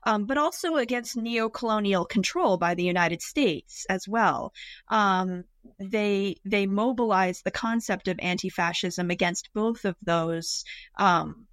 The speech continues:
goals, essentially, the, the anti-strongman goal and the anti-neocolonial goal. The reason I think, uh, or one of the reasons that this is important to understand about this sh-,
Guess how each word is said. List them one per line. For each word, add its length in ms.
goals, 520
essentially, 580
the, 320
the 280
anti-strongman 1120
goal 280
and 140
the 100
anti-neocolonial 1200
goal. 300
The 120
reason 480
I 140
think, 440
uh, 300
or 120
one 220
of 140
the 100
reasons 680
that 200
this 540
is 220
important 680
to 180
understand 720
about 300
this 180
sh-, 180